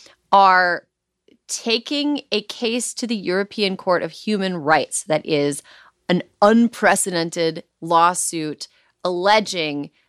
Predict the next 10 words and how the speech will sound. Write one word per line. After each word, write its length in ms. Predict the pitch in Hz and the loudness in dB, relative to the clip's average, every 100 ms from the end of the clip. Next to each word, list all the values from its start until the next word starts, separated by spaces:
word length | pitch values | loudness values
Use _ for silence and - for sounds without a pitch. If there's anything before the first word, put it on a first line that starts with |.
| - | -4
that 180 | 180 - | -4 -2
countries 600 | - 220 220 226 233 226 | -2 -2 -2 -2 -2 -2
that 140 | 226 - | -4 2
are 220 | 180 175 | 2 2
responsible 840 | 175 - - 160 165 - 185 165 | -2 -8 -2 -2 -2 -4 -6 -8
for 160 | 156 165 | -6 -8
pollution 840 | - 170 156 180 196 - 156 147 147 _ _ _ - | -8 -10 -6 -6 -4 -2 -2 -2 -6 _ _ _ 4
owe 460 | 185 185 190 196 190 _ _ - | 6 6 4 -2 -8 _ _ -6
young 360 | 175 156 175 | 0 0 0
people 760 | 175 160 147 160 151 151 147 | -6 -8 -6 -4 -2 -2 -4